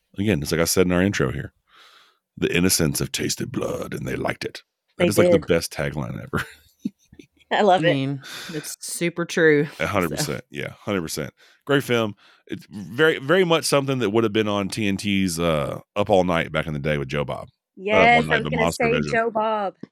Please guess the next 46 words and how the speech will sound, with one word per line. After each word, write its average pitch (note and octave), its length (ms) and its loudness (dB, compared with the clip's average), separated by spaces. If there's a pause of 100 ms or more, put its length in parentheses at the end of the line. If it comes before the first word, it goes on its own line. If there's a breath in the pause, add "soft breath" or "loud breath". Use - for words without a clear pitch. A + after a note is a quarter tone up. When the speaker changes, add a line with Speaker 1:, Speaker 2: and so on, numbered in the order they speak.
(320)
Speaker 1:
Either C3+ 160 2
Joe B2 180 4
Speaker 2:
Yes. B2+ 80 4
Speaker 1:
Bob B2+ 280 6
or G#2+ 100 4
it G#2+ 60 4
would A2+ 80 6
have G#2+ 80 6
been G#2 100 2
on F2+ 160 2
U F#2 140 4
S F#2 160 0
A's F2 260 4
Up D#2 180 -6
All D#2+ 140 2
Night D2+ 340 -2
with D2 120 -12
Speaker 2:
Oh. D2 40 -10
Speaker 1:
Rhonda D2 240 2
Shear. D#2 460 -2 (180)
Speaker 2:
Yes. D4 540 0 (540)
Those A3 400 2
I A#3+ 120 6
snuck A3+ 300 -2
Speaker 1:
All G3+ 80 0
Speaker 2:
and A3 80 0
Speaker 1:
night. G#3 60 -2
Speaker 2:
watched - 280 -4
too. E3 300 -2 (600)
Speaker 1:
Oh, F2 220 2
that E2+ 100 0
was, F#2+ 80 4
I E2+ 60 2
watched E2 240 0
that C#2+ 100 -4
all B1+ 120 -8
the - 80 -20
time. - 140 -10
That D2+ 80 -6
was D#2 100 -6
my C2 120 -10
Speaker 2:
Yeah. E2 220 -2
Speaker 1:
jam. C2 80 -14 (560 soft breath)
Especially A#2+ 320 2
when D#2+ 220 -2
Gil-, F2 220 2